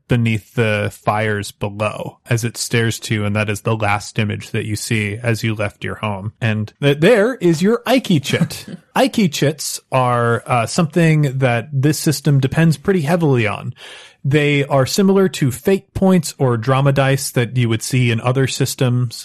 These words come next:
Speaker 1: Uh, the way Aiki chits work, whenever anyone at the table, a G M or one of the players, appreciates a bit of role-playing,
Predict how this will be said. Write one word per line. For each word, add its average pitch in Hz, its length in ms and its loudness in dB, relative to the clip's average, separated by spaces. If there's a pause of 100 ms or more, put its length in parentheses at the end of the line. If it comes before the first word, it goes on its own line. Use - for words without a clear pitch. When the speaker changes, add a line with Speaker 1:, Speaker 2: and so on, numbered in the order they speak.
Speaker 1:
Uh, 113 220 0
the 113 160 -2
way 143 480 2 (300)
Aiki 190 380 0
chits - 360 -4
work, 113 340 -2 (280)
whenever 175 480 2
anyone 165 400 4
at 110 120 0
the 120 80 -2
table, 110 560 0
a 120 80 0
G 127 280 2
M 156 320 4
or 123 140 2
one 131 180 2
of 127 100 -2
the 123 80 -2
players, 143 560 0
appreciates 143 640 0
a 131 40 0
bit 139 160 0
of 135 160 0
role-playing, 117 680 0